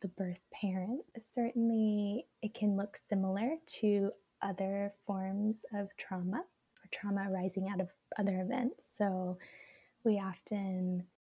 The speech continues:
you know, might wanna cue in for us and for our partner if, you know, symptoms of kind of hyperarousal are coming up. So that might look like really being on edge, looking for danger,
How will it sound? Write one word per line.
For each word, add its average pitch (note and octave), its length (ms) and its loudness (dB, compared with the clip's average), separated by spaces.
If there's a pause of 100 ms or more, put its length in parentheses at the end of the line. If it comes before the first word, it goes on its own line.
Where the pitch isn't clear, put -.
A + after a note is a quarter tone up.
(200)
you A#3 100 6
know, G#3 360 2 (220)
might A#3 240 6
wanna A3+ 220 6
cue A3 320 2
in G#3 260 2
for A3+ 160 -2
us A#3+ 300 -2
and C#4+ 260 2
for A#3+ 120 -2
our G#3+ 240 2 (140)
partner G3+ 580 -2
if, G3+ 320 -2 (760)
you G3 160 -6
know, G3 80 -2
symptoms G3 800 -2
of F#3+ 500 -2 (220)
kind G3+ 140 0
of - 0 -
hyperarousal A3 960 0
are B3+ 260 0
coming A#3+ 380 0
up. D4+ 200 -4
So A3 400 -2
that A#3 220 -2
might A3+ 260 0
look G#3+ 220 -6
like G#3 240 -4
really A#3+ 400 4
being G3 540 2
on F#3 320 -4
edge, A#3+ 500 2
looking G#3 340 2
for G3 180 -2
danger, G#3 1000 2